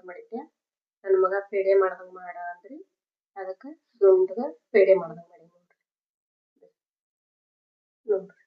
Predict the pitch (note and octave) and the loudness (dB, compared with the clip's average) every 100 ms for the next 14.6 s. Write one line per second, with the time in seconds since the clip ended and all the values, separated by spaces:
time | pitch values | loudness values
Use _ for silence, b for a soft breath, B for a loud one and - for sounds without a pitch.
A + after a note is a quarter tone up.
0 | - G#3+ G3 F#3+ G3 F#3 - F#3+ - G3+ | 2 6 6 4 -2 -10 -10 -8 -4 -4
1 | F#3+ F#3 C#4+ E4 _ _ _ _ _ _ | -4 -4 -4 -8 _ _ _ _ _ _
2 | _ _ _ _ _ _ _ _ _ _ | _ _ _ _ _ _ _ _ _ _
3 | _ _ _ _ G#3+ G#3+ _ _ _ A3+ | _ _ _ _ _ _ _ _ _ -20
4 | _ _ _ _ _ A3 G3+ - F#3+ F3+ | _ _ _ _ _ 2 2 4 2 0
5 | - - G3+ - G3+ F#3+ F3+ D4+ E4 - | -6 -10 -8 -4 -2 -2 -2 -4 -4 -10
6 | _ _ _ _ G3+ F#3+ F#3 F#3 F#3 - | _ _ _ _ 6 6 6 -2 -18 -14
7 | E4 - A#3+ F#3+ - F#3+ F3 E3 - D4+ | -14 -10 -6 -6 -6 -14 -14 -18 -10 -10
8 | F#4+ _ _ _ _ _ _ _ - G#3+ | -10 _ _ _ _ _ _ _ -16 -12
9 | G3 G3+ G3 F#3+ - E3 - F#3 F#3+ G3+ | 0 4 4 2 -4 -14 -8 -4 -2 0
10 | C#4+ F#4 - _ _ _ _ _ G3 F#3 | -2 -6 -12 _ _ _ _ _ -4 -4
11 | - - _ _ _ _ _ _ _ _ | -8 -20 _ _ _ _ _ _ _ _
12 | _ - F#3+ F#3+ F#3+ F#3+ F#3+ G3 - F#3+ | _ -4 -4 -2 2 4 4 2 -2 2
13 | F#3+ F#3+ F3+ F3+ F3+ F3+ F3 F#3 D4 C#4+ | 2 2 -4 -14 -16 -12 -12 -12 -14 -14
14 | G3+ F#3 F3+ F3+ A3+ | -16 -16 -20 -20 -20